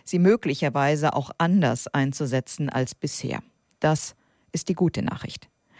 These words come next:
Die Aussetzung der Insolvenzantragspflicht bringt aber noch etwas anderes, wenig Erfreuliches mit sich. Da werden nämlich Firmen am Leben erhalten, die schon vor Ausbruch der Corona-Pandemie massive Probleme hatten,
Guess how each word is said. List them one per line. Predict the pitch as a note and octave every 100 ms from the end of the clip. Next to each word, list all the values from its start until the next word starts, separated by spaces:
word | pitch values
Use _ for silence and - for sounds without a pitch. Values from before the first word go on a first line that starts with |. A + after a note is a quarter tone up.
| - - -
Die | -
Aussetzung | - C4 F3+ - D#3+ D#3
der | E3
Insolvenzantragspflicht | D#3 D#3 D3 D3 - E3+ G3 C#3 B2+ - - D3+ D3+ -
bringt | E3+ E3+
aber | - D#3
noch | D#3
etwas | E3 - D#3+ D3+ -
anderes, | - F3+ G3 D#3 - - - _
wenig | C3+ A3 G#3+ C3+
Erfreuliches | A#2 - B2 A2 - - A#2+
mit | -
sich. | - - _ - - - -
Da | -
werden | E3+ C#4+ A3+
nämlich | E3+ E3+
Firmen | - A3+ G3+
am | C3+
Leben | C#3 D3 F3+
erhalten, | F3 D#3+ D#3+ D#3 -
die | D#3 D#3
schon | E3
vor | D#3+ - A3 F#3
Ausbruch | B2+ C#3+ - D3
der | - C3
Corona-Pandemie | - B2 C#3 C#3+ C#3 C#3+ C#3 C#3 C#3
massive | C#3 C#3 - B2 C3+
Probleme | - D#3+ C#3+ C#3+ A#2+
hatten, | B2 -